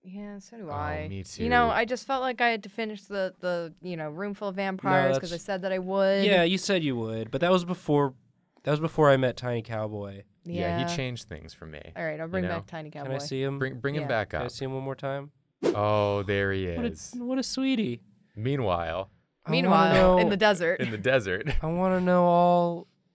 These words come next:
Speaker 3: I wanna know all about this guy. I
Speaker 1: What's
Speaker 3: wanna
Speaker 1: Tiny
Speaker 3: go
Speaker 1: Cowboy's
Speaker 3: with
Speaker 1: name?
Speaker 3: him on, on all his adventures.
Speaker 1: Do we
Speaker 2: And
Speaker 1: know, even know his name?
Speaker 2: you don't need to know his name.
Speaker 3: It's like the, the, uh, the, the Clint Eastwood, the guy, he doesn't have a name. He's just, like,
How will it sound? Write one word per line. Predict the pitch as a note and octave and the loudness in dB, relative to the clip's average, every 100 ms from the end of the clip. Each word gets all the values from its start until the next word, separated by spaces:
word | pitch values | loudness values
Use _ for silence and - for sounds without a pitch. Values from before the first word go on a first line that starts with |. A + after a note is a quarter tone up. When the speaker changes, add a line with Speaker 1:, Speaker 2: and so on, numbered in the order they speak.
| _ | _
Speaker 3:
I | D#3+ | 0
wanna | F3+ F#3 F3+ | 4 6 6
know | F3 | 6
all | D#3 D#3+ F3+ | 4 2 4
about | F3+ D#3+ C#3 A#2+ | 6 8 6 4
this | A#2 G#2 | -2 -4
guy. | A2+ G2 F#2+ | -4 -4 -4
I | G2 | -2
Speaker 1:
What's | A#2+ | 2
Speaker 3:
wanna | C3 C3+ | 4 4
Speaker 1:
Tiny | C3+ | 2
Speaker 3:
go | - - | -2 -2
Speaker 1:
Cowboy's | C#3 C3+ | 4 6
Speaker 3:
with | C#3 | 6
Speaker 1:
name? | A3 C#3 C3+ C3 | 6 4 2 -4
Speaker 3:
him | - - | -12 -10
on, | B2+ B2 - - _ _ - | -8 -8 -12 -20 _ _ -8
on | B2+ | -2
all | B2+ C3 | 2 2
his | B2+ | 0
adventures. | B2 C3 D3 B2+ - - - - _ _ _ _ | -2 -4 -4 -10 -14 -18 -20 -20 _ _ _ _
Speaker 1:
Do | A#3 | -8
we | |
Speaker 2:
And | C4+ | -2
Speaker 1:
know, | A3+ B3+ | 0 0
even | A3+ A#3 | -4 -8
know | G#3+ G3+ | -6 -8
his | A3+ | -8
name? | D#3+ F3 A3+ | -10 -10 -8
Speaker 2:
you | A2 | -8
don't | B2 A2 | -8 -10
need | G#2 A#2 A2 | -10 -10 -10
to | |
know | D#2+ D2+ | -12 -12
his | C#2+ - | -16 -20
name. | D#2 E2 F2 | -20 -20 -12
Speaker 3:
It's | C3 - | -10 2
like | D3+ D3 | 4 4
the, | D3 C#3+ C#3 C3+ B2+ - - | 4 4 4 2 -2 -10 -18
the, | C3 C3+ C3+ | -6 0 4
uh, | C3+ C3 C3 B2+ B2+ C3 B2 _ _ _ C#3+ A#2+ | 6 6 4 2 0 -6 -20 _ _ _ _ -16
the, | B2 A#2+ _ | -14 -16 _
the | B2+ | -10
Clint | A#2+ C#3+ C3+ | -6 -2 0
Eastwood, | C#3 C3+ A#2+ G2 G2 G2 _ _ _ | 0 -2 -8 -8 -12 -20 _ _ _
the | A2 | -14
guy, | G#2+ A2+ A2+ A2+ A2+ A2+ A2+ | -8 -4 -2 -2 -4 -6 -8
he | B2 | -6
doesn't | C3+ C3+ | -2 -2
have | A#2+ G#2 | -2 -4
a | G2+ | -6
name. | G2 G2 G2+ A2+ | -10 -12 -12 -14
He's | A#2 | -14
just, | A2+ A2 | -14 -12
like, | A2+ | -14